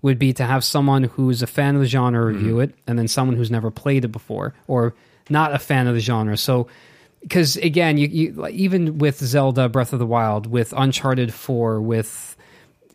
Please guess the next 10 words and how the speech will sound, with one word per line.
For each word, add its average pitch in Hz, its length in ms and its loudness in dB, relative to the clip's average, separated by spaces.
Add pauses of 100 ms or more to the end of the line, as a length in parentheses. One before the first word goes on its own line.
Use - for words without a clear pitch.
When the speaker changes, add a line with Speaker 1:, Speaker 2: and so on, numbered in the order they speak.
(140)
Speaker 1:
Horizon 135 680 2
Zero 123 260 2
Speaker 2:
Mm-hmm. 113 80 0
Speaker 1:
Dawn, 120 220 2
you 120 80 2
have 120 100 -2
people 147 220 0
praising 139 580 0
these 117 180 0
games, 117 500 0